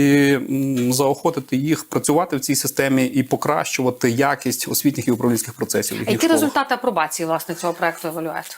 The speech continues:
Speaker 2: Він вже, ну, пройшов,
Speaker 1: Ах.
Speaker 2: тобто впроваджений десь?
Speaker 1: Ви знаєте, е, е, ми, м, намагаємося міряти такими метриками, десь, які використовуються, може, більше не в, е,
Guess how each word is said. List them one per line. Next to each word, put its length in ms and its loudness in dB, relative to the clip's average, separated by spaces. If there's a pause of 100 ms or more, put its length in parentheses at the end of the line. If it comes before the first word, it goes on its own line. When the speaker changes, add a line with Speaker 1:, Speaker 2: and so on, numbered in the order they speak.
Speaker 2:
Він 120 -4
вже, 160 0 (120)
ну, 60 -4
пройшов, 340 2
Speaker 1:
Ах. 120 0
Speaker 2:
тобто 200 -2
впроваджений 640 0
десь? 100 -10 (160)
Speaker 1:
Ви 80 4
знаєте, 320 2 (140)
е, 60 2 (500)
е, 200 6 (160)
ми, 280 6 (220)
м, 460 0 (360)
намагаємося 720 4
міряти 420 2
такими 360 0
метриками, 560 2
десь, 180 0
які 260 0
використовуються, 840 2 (120)
може, 260 4
більше 360 0
не 240 4
в, 220 -6 (140)
е, 180 0